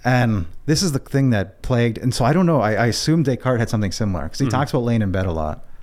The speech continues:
Speaker 1: So I wonder if maybe it's just someone who, maybe it's these people who have these psychological issues or
Speaker 2: Right.
Speaker 1: these m-, just weird sort of, I don't know what you'd even call it, some kind of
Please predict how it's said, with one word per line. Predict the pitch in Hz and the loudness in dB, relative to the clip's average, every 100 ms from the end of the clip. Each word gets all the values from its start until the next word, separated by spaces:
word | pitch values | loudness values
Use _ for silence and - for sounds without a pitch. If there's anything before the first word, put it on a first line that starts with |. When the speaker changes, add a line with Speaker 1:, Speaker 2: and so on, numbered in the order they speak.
| - - - | -16 -16 -16
Speaker 1:
So | - 135 | -2 2
I | |
wonder | 131 165 | 4 4
if | 151 - - | 2 0 0
maybe | 170 175 | 2 2
it's | 147 | 0
just | 151 | 0
someone | 143 143 | 0 0
who, | 123 - - - | -2 -6 -8 0
maybe | 156 | 0
it's | 160 | 0
these | 131 | -2
people | 147 143 | -2 2
who | 120 | 2
have | 117 | 2
these | 113 | 0
psychological | 139 120 117 107 110 | 0 2 2 0 0
issues | 117 - 107 87 82 - - - | 0 0 0 0 -4 -10 -12 -4
or | |
Speaker 2:
Right. | 85 | 0
Speaker 1:
these | 110 95 | 0 -2
m-, | 104 156 165 165 | -6 -6 -4 -2
just | 143 151 | -2 0
weird | 120 127 123 117 98 | 2 2 4 2 0
sort | - 107 | -2 0
of, | 98 90 | -2 -2
I | 85 | 0
don't | 127 | 0
know | |
what | 120 | 0
you'd | 110 | -2
even | 92 85 | -4 -4
call | 104 95 | -2 0
it, | 85 | -2
some | 98 | -6
kind | 92 | -8
of | 90 | -8